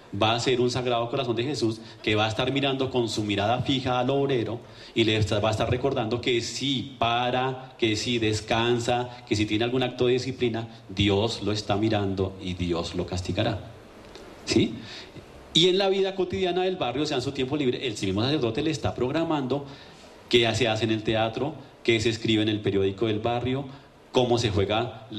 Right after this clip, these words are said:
cómo se hacen las festividades, todo porque hay un control ideológico en la vida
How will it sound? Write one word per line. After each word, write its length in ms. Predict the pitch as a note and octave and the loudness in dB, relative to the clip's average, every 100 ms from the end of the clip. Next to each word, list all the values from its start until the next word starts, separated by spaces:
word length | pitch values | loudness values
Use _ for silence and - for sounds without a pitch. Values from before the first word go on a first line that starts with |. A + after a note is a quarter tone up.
| A#2+ | -4
cómo 200 | A#2+ A2+ | -2 0
se 80 | A2+ | 0
hacen 160 | G2 A2 | 0 0
las 120 | G#2 | 0
festividades, 640 | G2+ - G#2+ G#2+ A2 A#2+ | -2 2 2 4 2 0
todo 260 | - C#3+ D#3 | 0 0 0
porque 260 | - - G2 - | -2 -4 -6 -4
hay 140 | G#2 | -2
un 80 | A#2+ | -2
control 360 | A#2+ B2+ B2 A#2+ | 0 0 0 0
ideológico 540 | B2+ G#2 G2 G#2+ G#2+ | 0 -2 -2 -4 -4
en 80 | F#2 | -4
la 120 | F2 | -2
vida 580 | F#2+ B2+ C3+ D3 C#3+ - | 0 2 2 -2 -6 -14